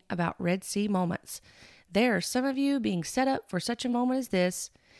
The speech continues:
and your Red Sea moment holds the breath of God to make a way for victory. This was part of a word that I wrote back in twenty seventeen,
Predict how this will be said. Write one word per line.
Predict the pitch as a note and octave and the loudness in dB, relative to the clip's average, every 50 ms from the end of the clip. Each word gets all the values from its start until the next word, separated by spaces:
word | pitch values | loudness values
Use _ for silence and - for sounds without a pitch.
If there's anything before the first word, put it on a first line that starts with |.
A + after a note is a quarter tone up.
| - - - | -20 -10 -4
and | - E3+ E3+ | 0 2 2
your | F#3 G#3 A#3 | 4 4 4
Red | A#3+ A3+ A#3 A#3 A3 | 4 4 2 2 0
Sea | - - C4+ | -2 -4 -2
moment | B3+ B3 G#3 F3+ E3 E3 D#3+ F3 | 0 2 2 2 2 0 0 0
holds | - F#3 F3+ - | -2 -2 -2 -2
the | - F3+ | -2 -2
breath | D#3 F#3 G3 G3+ - | 0 0 0 0 -2
of | B3 A#3+ | -4 -4
God | G#3 G3+ F#3+ E3 E3 E3 D3+ - | -2 -2 0 0 0 -2 -2 -2
to | - | -2
make | F#3 F3 E3+ - | -2 -2 0 -2
a | F3+ F3 | -2 0
way | E3+ F3 F3 F3 F3 F3 F#3 - | 2 2 2 2 2 0 -4 -6
for | - - | -8 -6
victory. | G3 F3 F3+ E3+ - - F3+ D#3+ D3+ - _ _ _ _ _ _ _ - | -4 -4 -4 -4 -4 -4 -4 -4 -4 -6 _ _ _ _ _ _ _ 0
This | A#3 C#4 E4+ F#4 - - | 2 2 2 2 0 0
was | D#4+ C#4+ C4+ B3+ A3+ - - _ - | 2 4 4 4 2 -2 -10 _ -8
part | - - G#3 G3 F#3+ | -2 2 4 4 4
of | G#3+ A3+ | 4 2
a | B3 C4+ | 2 2
word | B3 G3 F3 E3 D#3 D#3 D#3 E3 G3 - | 2 2 4 4 4 2 2 0 -4 -6
that | - E3 F#3 F3 F3+ - | -4 0 2 2 2 0
I | - - F#3 F#3 G3 A3 | -2 -2 0 0 0 0
wrote | G#3+ F3+ F#3+ F3 E3+ E3 E3 - - - _ _ | -2 -2 0 0 0 0 0 -2 -6 -14 _ _
back | - A3+ B3+ - | -2 -2 0 0
in | D4 C4 | -2 -2
twenty | - - C4 C4 C4+ C4 | 0 0 0 2 0 0
seventeen, | - - B3 A#3 A#3 A3+ G#3 - B3+ C4 - - - E3 | 0 0 0 0 0 0 -2 0 -2 -2 0 -2 -2 -4